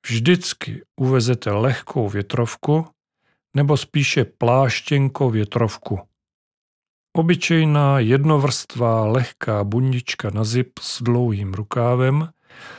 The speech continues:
která má vodě odpudivý zátěr a dá se zbalit do kuličky, kterou skryjete v dlani. Že nevíte, k čemu je to dobré? To poznáte, až vás na cestě zastihne déšť nebo rovnou průtrž mračen.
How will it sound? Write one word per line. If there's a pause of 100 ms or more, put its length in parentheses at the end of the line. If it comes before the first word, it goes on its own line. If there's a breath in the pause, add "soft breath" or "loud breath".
(140 loud breath)
která
má
vodě
odpudivý
zátěr
a
dá
se
zbalit
do
kuličky,
kterou
skryjete
v
dlani. (1080)
Že
nevíte,
k
čemu
je
to
dobré? (1000)
To
poznáte,
až
vás
na
cestě
zastihne
déšť (300)
nebo
rovnou
průtrž
mračen.